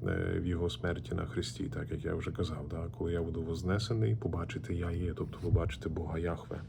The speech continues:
да? Побачите справжнє обличчя Боже. І так Ісус, до речі, говорить: «Хто бачив мене, той бачив, е,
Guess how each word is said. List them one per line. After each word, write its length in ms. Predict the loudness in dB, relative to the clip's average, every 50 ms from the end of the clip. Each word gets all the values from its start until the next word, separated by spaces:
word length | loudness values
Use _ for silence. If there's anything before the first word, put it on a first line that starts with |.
| -12 -14 -14 -14 -14 -14 -14 -10 -8 -6
да? 240 | -4 -4 -4 -4 -4 -6
Побачите 720 | -6 -4 -4 -4 -4 -6 -6 -6 -6 -4 -4 -2 -2 -2
справжнє 840 | -2 -2 -4 -6 -10 -12 -12 -8 -4 -4 -2 -2 -2 -2 0 0 0
обличчя 480 | 0 0 0 -2 -2 -2 -2 -2 0
Боже. 380 | 2 4 4 4 4 4 2 2 0 -4 -8 -10 -10 -12 -12 -12 -12 -12 -10 -10 -6 0 2
І 60 | 2
так 240 | 4 4 4 4 4
Ісус, 320 | 2 2 2 0 0 2 4
до 100 | 6 6
речі, 240 | 4 4 4 4
говорить: 380 | 4 6 8 8 8 6 6 2
«Хто 160 | 0 0 2
бачив 360 | 2 2 2 0 2 4 4
мене, 320 | 6 6 6 6 4 2 0 0
той 200 | 0 0 0 2
бачив, 760 | 0 0 -2 -4 -4 -6 -6 -4 -2 -2 -4 -4 -8 -10 -8 -4
е, 40 | -2